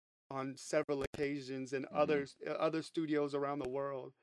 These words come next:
Speaker 2: Right.
Speaker 1: and watched people teach my shit and, like,
Speaker 2: Wow.
Speaker 1: had
Speaker 2: Okay. Yeah.
Speaker 1: issues,
Speaker 2: Right.
Speaker 1: like, "You're teaching my routine."
Speaker 2: Right.
Speaker 1: You know, that's different. But just biting a style or being influenced by a style or,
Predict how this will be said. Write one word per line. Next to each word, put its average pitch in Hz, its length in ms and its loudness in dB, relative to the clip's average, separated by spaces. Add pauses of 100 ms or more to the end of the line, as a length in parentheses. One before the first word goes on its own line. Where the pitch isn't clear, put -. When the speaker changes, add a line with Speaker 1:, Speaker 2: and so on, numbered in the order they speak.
(140)
Speaker 2:
Right. 87 280 -2
Speaker 1:
and 147 120 2
watched 151 300 4
people 131 240 -4
teach - 320 -10
my 123 140 -4
shit - 400 -6 (680)
and, 147 160 2
like, 131 260 -2
Speaker 2:
Wow. - 140 -14 (360)
Speaker 1:
had 143 340 0 (420)
Speaker 2:
Okay. 85 360 -6 (520)
Yeah. 90 280 -6
Speaker 1:
issues, 135 720 4
Speaker 2:
Right. 90 220 -2
Speaker 1:
like, 143 240 4
"You're 156 140 4
teaching 151 380 -4
my 139 140 0
routine." 123 680 -4
Speaker 2:
Right. 85 320 -6 (240)
Speaker 1:
You 151 180 -2
know, 139 120 -2
that's 156 260 2
different. 135 460 -2 (160)
But 143 360 2
just 156 280 -2 (180)
biting 143 500 2
a 123 60 -8
style 151 580 -2
or 135 200 0
being 135 240 -4
influenced 143 520 -6
by 139 160 -6
a 131 40 -10
style 147 500 -6
or, 127 160 -16